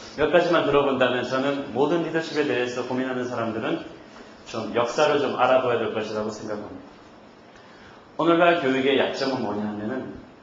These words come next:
너무 컴퓨터와 영어를 치중하다 보니까 컴퓨터와 영어는 어떤 전달체일 뿐입니다.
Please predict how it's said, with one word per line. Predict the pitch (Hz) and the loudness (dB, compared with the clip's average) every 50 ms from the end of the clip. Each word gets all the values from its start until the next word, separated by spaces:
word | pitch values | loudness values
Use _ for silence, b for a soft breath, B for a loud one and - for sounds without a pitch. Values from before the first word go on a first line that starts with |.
| - - - | -20 -10 -6
너무 | 123 127 147 - | -4 -2 -2 -2
컴퓨터와 | - - 196 185 190 208 202 - 180 165 139 123 | -2 -4 -4 -4 -4 -4 0 2 4 4 4 4
영어를 | 117 113 127 135 135 131 | 2 2 2 2 0 0
치중하다 | - - - 135 131 127 120 120 117 - | -4 -6 -6 -6 -6 -4 -2 -2 -2 -2
보니까 | 107 107 107 107 104 123 127 123 120 - - - - - - | -4 -6 -6 -8 -8 -8 -10 -10 -12 -14 -16 -20 -20 -20 -10
컴퓨터와 | - 185 185 185 202 190 - 180 180 165 131 | -8 -8 -6 -6 -8 -8 0 2 2 4 4
영어는 | 123 117 117 127 123 139 - - - - | 2 0 -2 -2 -2 -2 -2 -4 -4 -4
어떤 | 113 113 - 127 127 127 127 | -4 -4 -2 -2 -2 -2 -4
전달체일 | 123 127 127 139 147 156 147 - - - 123 113 | -4 -4 -2 0 2 0 0 0 -4 -4 -6 -6
뿐입니다. | 127 123 117 110 107 107 101 | -6 -8 -8 -8 -8 -8 -12